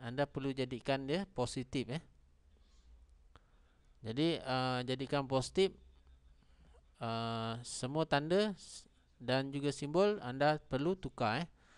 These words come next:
Okey, sini jadikan positif tiga X, ni jadikan lebih besar dan sini positif menjadikan negatif sembilan. Okey, ni cara dia, eh,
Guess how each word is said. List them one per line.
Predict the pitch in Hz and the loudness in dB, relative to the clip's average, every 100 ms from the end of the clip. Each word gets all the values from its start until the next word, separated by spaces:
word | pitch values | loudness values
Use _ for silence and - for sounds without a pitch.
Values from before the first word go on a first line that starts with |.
| - - - | -20 -20 -20
Okey, | - 127 | -6 -4
sini | - 147 | -2 0
jadikan | 139 131 123 127 | 0 0 -2 -2
positif | 120 117 - 135 151 | -2 -4 -2 -2 -2
tiga | - 113 113 - | -4 -4 -4 -2
X, | 123 143 85 | 0 0 -2
ni | 131 127 | -6 -4
jadikan | 120 - 131 120 | -4 -4 -4 -4
lebih | 120 120 113 | -2 -2 -2
besar | 110 - 143 160 127 | -2 2 2 2 0
dan | 117 | -4
sini | 117 127 131 131 | -4 -6 -6 -4
positif | 120 117 156 151 | -4 -4 -4 -4
menjadikan | 123 117 107 143 165 160 110 | -4 -6 -4 -2 -2 -6 -8
negatif | 117 117 - 117 - - - | -6 -6 -6 -8 -8 -16 -18
sembilan. | - 117 120 113 104 120 - - - - - - - - | -14 -8 -6 -4 -6 -8 -20 -20 -20 -20 -20 -20 -20 -12
Okey, | - 139 170 | -2 -2 -2
ni | 127 139 | -4 -6
cara | - 127 131 | -2 0 0
dia, | 131 131 | 0 -2
eh, | 117 | -2